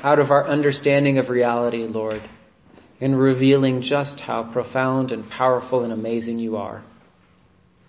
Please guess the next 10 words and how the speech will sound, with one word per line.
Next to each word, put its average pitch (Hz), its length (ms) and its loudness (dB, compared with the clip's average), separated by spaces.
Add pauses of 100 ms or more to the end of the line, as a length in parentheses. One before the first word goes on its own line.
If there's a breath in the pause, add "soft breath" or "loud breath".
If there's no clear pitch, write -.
(680 soft breath)
Lord 139 220 4
God, 135 400 4
we 156 160 6
are 139 80 6
here 165 400 4
today 131 340 2
gathered 131 460 2
at 127 120 -2
another 123 340 0
Easter. 117 520 -8